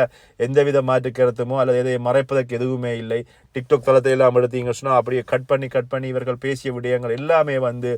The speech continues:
ஒவ்வொரு நுணுக்கங்களாக போட்டிருந்தார்கள். ஆனால், அஹ், அதையெல்லாம் கடந்து தமிழ் ப்ரோஸ் தான் சொன்னதுக்கு அப்புறமா தான் இவ்வாறான விஷயங்கள் வெளியில வந்தது அப்படி என்று சொல்வது வந்து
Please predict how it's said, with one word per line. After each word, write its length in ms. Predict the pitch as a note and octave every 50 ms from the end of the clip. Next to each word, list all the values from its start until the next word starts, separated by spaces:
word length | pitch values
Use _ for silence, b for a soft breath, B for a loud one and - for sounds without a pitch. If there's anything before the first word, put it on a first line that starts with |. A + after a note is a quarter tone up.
| b b b b b b
ஒவ்வொரு 240 | - C3 C#3+ D3 C#3 C3
நுணுக்கங்களாக 640 | C#3 D#3 E3+ E3 E3+ D#3+ C#3+ C#3 C3+ C3 B2 B2 B2
போட்டிருந்தார்கள். 720 | - - B2 A#2 A2+ A#2+ A#2 A2+ A#2 A#2 A2+ A2 B2 C3 C3
ஆனால், 320 | C3+ B2+ B2+ B2+ B2 A#2 b b b b b b -
அஹ், 160 | A2+ A2+ A2+
அதையெல்லாம் 580 | A#2+ C3 D#3+ D#3+ D#3 D3+ D3+ D3+ D3+ D3 C#3+ C#3
கடந்து 460 | B2 C3+ C3 C3+ B2+ B2+ C3+ C#3 C3+
தமிழ் 280 | - C3 B2 C#3 D3+ D3
ப்ரோஸ் 340 | C3+ C3 C#3 C#3 C3+ - -
தான் 240 | C#3 C3+ C3+ C3
சொன்னதுக்கு 380 | B2 C#3 C3 C3 C3 B2 C3 B2
அப்புறமா 260 | A#2+ B2+ C3 B2 B2+
தான் 160 | B2 C3 B2+
இவ்வாறான 340 | B2 B2+ C3 C3 C3+ C3 B2+
விஷயங்கள் 360 | B2 A#2+ - C3 B2+ B2 A#2+
வெளியில 260 | B2+ C3+ C#3+ C#3 C3+ B2+
வந்தது 360 | B2+ C3 C3+ C3+ C#3 C3+ C3+
அப்படி 220 | B2 A#2 B2 B2+
என்று 160 | B2 A#2+ A#2+
சொல்வது 380 | A2+ A#2+ A#2 A#2+ A#2 A2+ A2 A2+
வந்து 360 | A2 A2 G#2 A2 A2+ B2+ C3